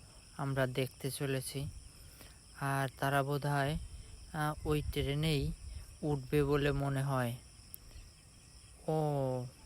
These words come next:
অনেক সুন্দরভাবে ল-, তারা ট্রেনের ভিতরে ল্যান্ডিং করলো, আর প্লেনটি উপরে চালাচ্ছে ডাক্তার ঝটকা। ওয়াও,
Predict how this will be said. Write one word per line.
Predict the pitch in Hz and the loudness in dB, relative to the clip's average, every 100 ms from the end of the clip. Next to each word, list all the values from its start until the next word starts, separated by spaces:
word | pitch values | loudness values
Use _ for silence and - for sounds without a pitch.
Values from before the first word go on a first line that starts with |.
| - | -8
অনেক | 156 151 156 - | -2 0 0 -2
সুন্দরভাবে | - - 151 151 156 147 135 147 143 143 143 147 - - - | -6 -2 0 4 4 4 0 0 2 2 0 -2 -10 -20 -4
ল-, | 139 139 147 - - - - | -2 0 -2 -10 -20 -20 -2
তারা | 139 139 139 - - - | 2 4 4 0 -8 -6
ট্রেনের | 143 139 143 151 147 139 | -2 0 2 0 0 -4
ভিতরে | 135 143 135 147 147 147 - | -2 -2 0 2 2 0 -4
ল্যান্ডিং | 156 143 135 139 147 147 | -4 0 0 0 0 0
করলো, | 143 151 135 135 170 - - - - - | 0 2 4 2 -2 -10 -20 -20 -20 -2
আর | 139 139 135 | 2 2 0
প্লেনটি | 139 139 143 143 147 | -2 0 0 0 0
উপরে | 139 - 143 139 | 0 0 2 2
চালাচ্ছে | - 139 139 135 - 147 | 0 0 0 -2 -2 0
ডাক্তার | 139 135 - 147 135 | 2 0 0 -2 -2
ঝটকা। | - 202 - - 131 - - - - - - - - - - | -2 -4 -2 -6 -8 -10 -20 -18 -18 -18 -18 -18 -20 -20 -10
ওয়াও, | 139 135 131 123 | 2 4 4 4